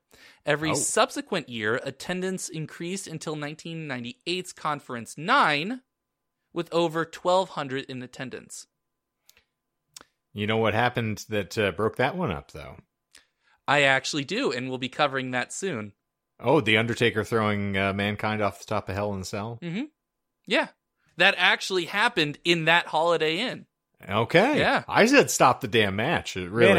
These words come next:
Speaker 3: has a
Speaker 2: was
Speaker 3: family.
Speaker 2: my only
Speaker 1: He, he did
Speaker 2: Yeah.
Speaker 1: have, he had a family, not anymore. Uh, <laughs> uh, in
Speaker 3: Twenty feet
Speaker 1: nineteen ninety,
Speaker 3: down, wasn't it?
Speaker 2: It was, all the way through the announce table.
Speaker 1: Mm-hmm.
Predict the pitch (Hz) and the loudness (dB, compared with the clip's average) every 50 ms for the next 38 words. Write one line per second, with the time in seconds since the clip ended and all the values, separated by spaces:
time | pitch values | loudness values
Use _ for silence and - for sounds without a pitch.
0 | 165 151 - 85 85 87 147 156 147 120 104 117 127 120 104 92 90 90 - - | 6 4 2 0 0 2 2 2 4 4 4 4 4 2 2 0 -2 -4 -4 -6
1 | 135 139 165 160 143 113 156 185 220 208 196 185 156 139 - 190 180 131 - - | -6 -4 -4 -4 0 4 6 6 8 8 6 4 2 0 0 0 0 0 0 0
2 | 151 156 175 220 226 160 - - 135 120 117 110 110 113 113 110 120 120 - - | 2 4 4 4 2 0 0 0 2 2 2 0 -2 -2 -2 -2 -4 -6 -8 -12
3 | - 113 123 135 147 156 160 151 143 135 131 143 175 185 147 123 113 113 - _ | -4 2 4 4 6 4 4 2 0 -2 -4 -6 -4 -2 0 0 -2 -2 -6 _
4 | _ _ _ - - - - - - - _ - - 147 - - - - - - | _ _ _ -20 -20 -20 -20 -20 -20 -18 _ 2 2 4 4 4 0 -2 -4 -6
5 | - - - - - - _ _ _ _ _ - - - - - - - - - | -6 -12 -16 -20 -20 -20 _ _ _ _ _ -20 -20 -20 -20 -20 -20 -20 -20 -20
6 | - _ - 151 160 156 156 - 170 175 190 165 175 220 233 226 240 - 247 233 | -12 _ 2 6 6 8 6 6 6 6 6 6 6 4 2 0 0 2 0 2
7 | 233 175 214 202 147 117 123 123 143 175 202 202 - 170 - _ _ _ _ _ | 2 2 4 2 2 0 -2 -4 -4 -4 -6 -6 -10 -16 -20 _ _ _ _ _
8 | _ _ _ _ _ _ _ _ _ _ - - - - 139 139 139 165 233 277 | _ _ _ _ _ _ _ _ _ _ -20 -8 0 4 4 6 8 10 10 10
9 | 240 135 - - - 117 151 190 185 185 151 - - 185 208 214 185 156 165 156 | 10 8 6 2 2 4 4 6 6 6 6 4 4 2 2 2 4 4 6 6
10 | 147 135 135 143 165 170 - - - 139 113 92 - 73 - - 127 127 123 143 | 6 6 6 4 4 2 0 2 4 4 4 4 2 -4 -10 -10 -12 -10 -10 -10
11 | 175 226 | -10 -8